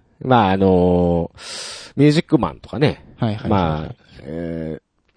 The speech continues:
Speaker 1: 人気のあるものもありますけども。
Speaker 2: うんうんうんうん。
Speaker 1: ギブソンとかだと、一応エスジーベースなんていうね。
Speaker 2: うんうんうん。
Speaker 1: イービーシリーズってやつですね。
Speaker 2: はいはい。
Speaker 1: あとサンダーバード。
Speaker 2: サンダーバード。
Speaker 1: サンダーバード。
Speaker 2: はい、ありますね。
Speaker 1: ね。えー、あとレスポールベース。ね。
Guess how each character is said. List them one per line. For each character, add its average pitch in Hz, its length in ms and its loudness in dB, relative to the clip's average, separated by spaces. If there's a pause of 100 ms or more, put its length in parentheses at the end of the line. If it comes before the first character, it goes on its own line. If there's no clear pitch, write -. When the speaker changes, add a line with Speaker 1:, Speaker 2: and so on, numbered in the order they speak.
(140)
Speaker 1:
人 113 240 -2
気 107 120 0
の 95 100 2
あ 95 40 4
る 92 80 0
も 78 140 -4
の 73 60 -8
も 78 180 -10
あ 87 60 -6
り 92 100 -8
ま 92 180 -8
す - 140 -18
け - 100 -10
ど - 160 -12
も。 110 140 -14
Speaker 2:
う - 60 -8
ん 113 40 -6
う - 20 -8
ん 101 360 -12
う 101 40 -12
ん 98 120 -12 (480)
う 101 60 -6
ん。 98 40 -4
Speaker 1:
ギ 104 120 2
ブ 113 120 2
ソ 117 140 2
ン 104 100 -4
と - 80 0
か 90 100 -2
だ 64 140 -6
と、 - 380 -12 (140)
一 82 320 -6
応 - 20 -2
エ 85 100 0
ス 87 140 -4
ジ 78 180 -4
ー 71 40 -8
ベ 78 160 -4
ー - 40 -12
ス - 100 -18
な - 120 -20
ん - 40 -20
て - 100 -20
い - 40 -18
う - 40 -14
ね。 107 160 -6 (340)
Speaker 2:
う 123 60 0
ん - 20 2
う 98 220 -2
ん 95 60 -6
う 90 60 -4
ん。 92 40 -4
Speaker 1:
イ 90 80 -2
ー - 20 -2
ビ 82 120 0
ー - 20 -6
シ 85 160 -6
リ 71 100 -8
ー 52 40 -12
ズ 57 40 -16
っ - 40 -20
て - 100 -20
や - 60 -16
つ - 100 -20
で - 100 -16
す - 20 -14
ね。 107 180 -14 (120)
Speaker 2:
は - 100 -4
い - 20 0
は - 0 -
い。 - 20 -2
Speaker 1:
あ 95 40 -2
と 82 60 -4
サ 104 140 -2
ン 110 80 -2
ダ 90 180 2
ー - 40 -6
バ - 160 -10
ー - 0 -
ド。 - 100 -20 (1120)
Speaker 2:
サ - 180 -6
ン 120 60 -4
ダ 113 120 2
ー - 20 4
バ 101 160 2
ー - 20 -6
ド。 - 100 -10
Speaker 1:
サ 73 120 -8
ン 67 60 -14
ダ - 120 -12
ー - 40 -14
バ - 80 -20
ー - 160 -12
ド。 104 80 -10
Speaker 2:
は 101 60 -10
い、 - 40 -14
あ - 80 -12
り - 60 -12
ま - 80 -12
す 90 100 -4
ね。 - 20 -2
Speaker 1:
ね。 107 200 -6 (140)
え 87 180 -4
ー、 80 60 0
あ 78 60 -2
と 76 120 -2
レ 87 100 0
ス - 100 -4
ポ 120 100 4
ー 101 40 4
ル 90 60 0
ベ 78 100 -2
ー - 60 -10
ス。 - 200 -16 (220)
ね。 - 220 -12